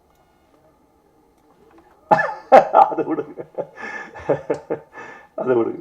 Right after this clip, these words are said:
நான் என்னன்னா, லிவிங் டுகெதர்ங்கிற கான்செப்ட் வந்திருக்குது. கர்ப்பமாகாத வரைக்கும் கற்புக்கு இடுக்கில்லைன்னு வந்திருக்கு. "கல்யாணமாக முன்னே கையை தொடலாகுமா?"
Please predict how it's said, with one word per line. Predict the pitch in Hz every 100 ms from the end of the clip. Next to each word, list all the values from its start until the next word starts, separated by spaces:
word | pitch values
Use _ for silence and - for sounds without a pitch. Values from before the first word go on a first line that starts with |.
| -
நான் | 131
என்னன்னா, | 147 190 156 123 175 - _ - 131
லிவிங் | 147 180 175 165
டுகெதர்ங்கிற | 139 139 127 113 -
கான்செப்ட் | 113 113 - 120
வந்திருக்குது. | 113 110 117 113 123 - _ _ _ _ _ - _ _ -
கர்ப்பமாகாத | 160 202 247 175 175 190 208 208
வரைக்கும் | 202 202 - 220
கற்புக்கு | 175 147 - 175 -
இடுக்கில்லைன்னு | 156 156 185 - 160 180
வந்திருக்கு. | 123 104 110 - 120 - _ _ _ _ _ _ _ _ _ _ _ _ _
"கல்யாணமாக | 156 202 254 254 254 214 202 196
முன்னே | 180 180 190 233
கையை | 151 170 196 170
தொடலாகுமா?" | 160 135 123 131 135 120